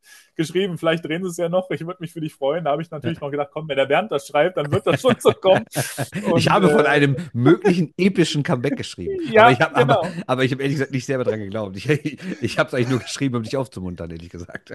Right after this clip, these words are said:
Speaker 1: Ja, aber, äh, deine Glaskugel war gut und,
Speaker 2: Ja.
Speaker 1: äh, das ist natürlich, also der Spielverlauf und wie die Oilers d-,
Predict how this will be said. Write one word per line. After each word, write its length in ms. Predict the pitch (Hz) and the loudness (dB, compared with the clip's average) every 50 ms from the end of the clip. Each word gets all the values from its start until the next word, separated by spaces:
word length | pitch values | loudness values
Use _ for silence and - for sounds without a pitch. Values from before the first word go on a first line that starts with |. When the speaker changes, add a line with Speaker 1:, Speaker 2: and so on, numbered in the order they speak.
| - 220 | -10 -2
Speaker 1:
Ja, 220 | - 160 180 202 | 4 6 6 6
aber, 460 | 214 180 123 123 123 135 127 127 - | 6 4 2 2 2 2 2 2 0
äh, 200 | - 123 120 120 | -2 -4 -4 -4
deine 240 | 120 131 135 139 135 | -4 -6 -6 -6 -6
Glaskugel 480 | 127 139 139 156 175 - 190 165 165 151 | -2 -2 -2 -2 -2 -6 -6 -6 -4 -2
war 120 | 143 139 | -2 -4
gut 360 | 135 135 156 208 - - - | -4 -4 -8 -8 -10 -10 -10
und, 380 | 208 160 139 135 107 107 110 - | -8 -4 -2 -2 -2 -2 -4 -6
Speaker 2:
Ja. 0 | |
Speaker 1:
äh, 420 | 151 139 123 123 120 120 120 - - - 131 | -6 -4 -2 -2 -2 -4 -6 -8 -12 -14 -12
das 140 | 135 135 - | -12 -10 -6
ist 40 | |
natürlich, 360 | - 135 135 147 131 120 135 - | -6 -6 -4 -4 -8 -8 -8 -8
also 140 | 123 131 123 _ _ _ | -8 -8 -8 _ _ _
der 100 | - 107 | -18 -16
Spielverlauf 800 | 104 - - 147 143 175 180 - 139 123 - - 113 120 117 - | -16 -16 -12 -8 -8 -8 -8 -6 -8 -6 -4 -4 -4 -4 -6 -8
und 100 | - 117 | -12 -14
wie 80 | 110 117 | -14 -12
die 120 | 113 120 | -12 -10
Oilers 320 | 113 113 120 123 120 120 _ | -8 -8 -8 -8 -10 -12 _
d-, 100 | _ | _